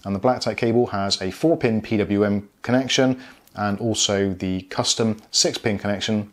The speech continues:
which is, connects to the Pirate Sync controller. The cable length itself looks to be pretty decent, and yeah, you should be able to, uh, attach that pretty much in any case and hide the wiring wherever you want to.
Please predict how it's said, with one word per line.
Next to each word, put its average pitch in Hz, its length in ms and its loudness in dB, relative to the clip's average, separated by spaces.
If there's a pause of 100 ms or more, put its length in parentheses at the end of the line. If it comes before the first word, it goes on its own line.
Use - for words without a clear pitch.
which 101 260 -4
is, - 80 -10
connects - 440 -4 (280)
to 92 320 0
the 92 200 0
Pirate 90 380 -6
Sync 87 320 -4
controller. 95 600 2 (1160)
The - 60 -16
cable 123 380 2
length 127 320 2
itself - 760 2 (520)
looks 120 240 0
to - 60 -10
be 104 100 2
pretty 110 260 0
decent, 127 580 0 (1200)
and 92 400 -4 (800)
yeah, 90 80 -10
you 85 140 -8
should - 220 0
be 113 60 4
able 104 180 4
to, 104 400 4
uh, 98 180 6
attach 107 420 -2
that 104 320 2 (220)
pretty 120 180 0
much 101 200 0
in 101 180 -2
any 101 220 2
case 104 320 0
and 95 100 -6
hide 101 240 0
the 95 80 -4
wiring 92 380 -2
wherever 90 260 -2
you 92 140 -2
want 117 240 2
to. 92 240 0